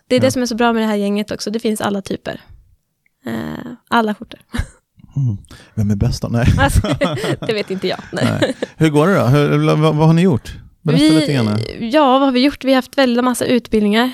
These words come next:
Speaker 1: Eh,
Speaker 2: Vad ska
Speaker 1: i
Speaker 2: du, vad ska du jobba med?
Speaker 1: Jag ska jobba med affärssystem. Med
Speaker 2: Ja.
Speaker 1: affärssystemet Visma Net.
Speaker 2: Ja.
Speaker 1: Så jag, ehm, går kurser hos Visma,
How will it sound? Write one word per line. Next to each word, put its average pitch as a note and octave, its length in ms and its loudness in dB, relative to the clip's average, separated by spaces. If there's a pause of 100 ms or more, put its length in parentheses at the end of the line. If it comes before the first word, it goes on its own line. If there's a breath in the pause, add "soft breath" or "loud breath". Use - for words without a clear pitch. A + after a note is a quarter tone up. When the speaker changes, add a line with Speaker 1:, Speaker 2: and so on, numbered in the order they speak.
(160)
Speaker 1:
Eh, G#3+ 720 -2 (680 soft breath)
Speaker 2:
Vad C#3 120 -2
ska A2+ 140 0
Speaker 1:
i C#3 40 0
Speaker 2:
du, C#3+ 160 2
vad C#3+ 160 0
ska - 120 -6
du E3 120 -2
jobba B2 200 -2
med? G#2 180 -4
Speaker 1:
Jag C#4 180 0
ska D#4 100 -2
jobba C4+ 180 2
med C4 140 2
affärssystem. A3+ 640 -2 (120)
Med A3 160 0
Speaker 2:
Ja. - 40 2
Speaker 1:
affärssystemet G#3 580 -4
Visma G#3 240 -4
Net. - 380 -6 (160)
Speaker 2:
Ja. A#2+ 180 0 (220 loud breath)
Speaker 1:
Så - 180 -6
jag, A3 460 2
ehm, G3+ 560 0 (420)
går G3+ 320 2
kurser G3+ 300 -4
hos G3 120 -6
Visma, A#3 520 -2